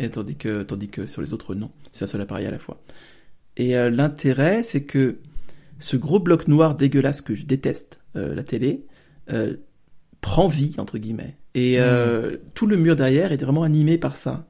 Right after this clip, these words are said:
Speaker 1: Et les couleurs sont vraiment chouettes, je trouve. Pendant que tu joues, pendant que tu fais, euh, tu regardes quelque chose, t'es vraiment, enfin, en fait, tout, l-, ah,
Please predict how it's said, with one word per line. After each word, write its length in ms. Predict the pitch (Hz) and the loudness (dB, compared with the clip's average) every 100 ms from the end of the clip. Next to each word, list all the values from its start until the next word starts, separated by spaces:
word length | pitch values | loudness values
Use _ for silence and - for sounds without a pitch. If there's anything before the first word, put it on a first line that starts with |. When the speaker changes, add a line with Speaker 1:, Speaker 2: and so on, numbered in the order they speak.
| - | -4
Speaker 1:
Et 380 | 117 117 117 113 - - - - - - - - - - - | 0 0 0 -2 -8 -18 -20 -20 -20 -20 -20 -20 -20 -20 -2
les 140 | 127 | 0
couleurs 280 | - 156 214 | 4 4 4
sont 140 | 135 | 2
vraiment 260 | 117 175 208 | 0 0 0
chouettes, 280 | - 190 - | -2 -4 -4
je 80 | |
trouve. 240 | - 113 - - - | -10 -8 -8 -14 -6
Pendant 180 | 127 135 | 0 0
que 60 | |
tu 160 | - 143 | 0 -2
joues, 260 | 123 160 160 | 0 0 2
pendant 180 | 135 | 2
que 80 | 131 | 0
tu 220 | 131 123 117 | -4 -4 -4
fais, 340 | - 123 120 | -2 -2 0
euh, 200 | 107 - | -2 -4
tu 100 | 120 | -4
regardes 160 | 120 123 | -6 -6
quelque 200 | 113 - | -8 -4
chose, 220 | - - | -2 -2
t'es 140 | - | -2
vraiment, 320 | 110 123 139 180 | -2 -2 -2 -2
enfin, 220 | 135 - - - - - _ - - _ _ - - | -4 -6 -16 -20 -20 -20 _ -20 -20 _ _ -20 -10
en 60 | 139 | -2
fait, 200 | 202 - | 0 -2
tout, 140 | 156 - - - - - - | -10 -10 -20 -20 -20 -16 -2
l-, 200 | 143 143 | 0 0
ah, 160 | 135 | 0